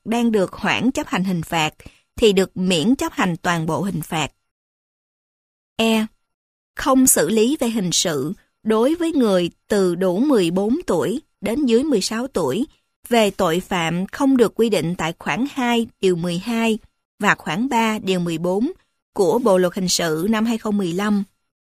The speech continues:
Đối với người thực hiện hành vi chuẩn bị phạm tội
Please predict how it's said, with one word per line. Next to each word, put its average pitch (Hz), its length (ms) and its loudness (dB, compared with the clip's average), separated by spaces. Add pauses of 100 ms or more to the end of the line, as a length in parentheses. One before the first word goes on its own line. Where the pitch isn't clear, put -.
(420)
Đối 226 240 2
với 339 140 -2
người 233 260 2
thực - 260 -6
hiện 180 280 -2
hành 190 240 -2
vi 226 280 2
chuẩn 214 460 0
bị 170 260 2
phạm 165 280 -4
tội 151 360 -6